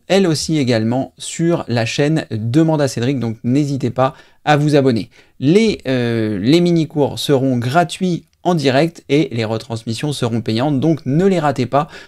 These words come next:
Donc pensez à vous abonner à la chaîne et à cocher la cloche de notification qui se trouve ici pour pouvoir, eh bien, être prévenu lors de leur démarrage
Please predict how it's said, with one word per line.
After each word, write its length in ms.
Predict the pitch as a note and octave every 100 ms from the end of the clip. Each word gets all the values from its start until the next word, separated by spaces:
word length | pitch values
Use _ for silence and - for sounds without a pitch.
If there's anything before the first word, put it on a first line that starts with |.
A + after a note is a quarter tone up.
| -
Donc 160 | B2 A#2+
pensez 380 | C#3 C3 - C#3+
à 100 | B2+
vous 180 | A#2+ B2+
abonner 280 | A2+ A2+
à 60 | G#2+
la 120 | G2
chaîne 320 | A#2 E3 G3 -
et 220 | D3 F3
à 120 | A#2+
cocher 560 | B2 - D#3+ - C#3+ F#3 - - _
la 100 | A#2+
cloche 300 | B2 - D3
de 80 | C3
notification 640 | B2 A#2 A#2+ A#2 B2 A2+ D3+
qui 140 | -
se 100 | -
trouve 260 | A2+ D3 B2+
ici 260 | A2+ E3
pour 180 | D#3 A#2
pouvoir, 280 | - A2+ B2+
eh 60 | A2+
bien, 160 | C3
être 260 | B2 - A#2
prévenu 540 | - - D#3 D3 D#3+ - - _ -
lors 400 | B2 C#3+ C#3 -
de 120 | A#2
leur 200 | A2+ G#2
démarrage 520 | B2+ C3+ A2 C#3 E3+